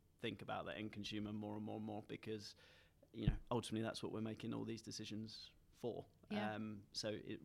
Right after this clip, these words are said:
Speaker 1: yeah, really refreshing to see, I think.
Speaker 2: Yeah, absolutely. Okay, so we're gonna switch gears now and talk about the Manhattan twenty twenty-three omnichannel white paper,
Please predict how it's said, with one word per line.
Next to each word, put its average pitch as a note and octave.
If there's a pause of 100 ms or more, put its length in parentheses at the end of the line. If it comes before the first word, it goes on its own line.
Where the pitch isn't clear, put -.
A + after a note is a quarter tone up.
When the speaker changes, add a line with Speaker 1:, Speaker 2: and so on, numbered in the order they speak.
Speaker 1:
yeah, B2+
really A#2
refreshing A2
to -
see, B2+
I G#2+
think. F#2+ (260)
Speaker 2:
Yeah, A3 (120)
absolutely. E3+ (880)
Okay, A#3
so B3+
we're C#4+
gonna F#4
switch -
gears F3+
now D3+
and E3 (180)
talk -
about D#3 (100)
the F3
Manhattan F#3+
twenty F#3
twenty-three D#3+
omnichannel E3
white D3
paper, D3+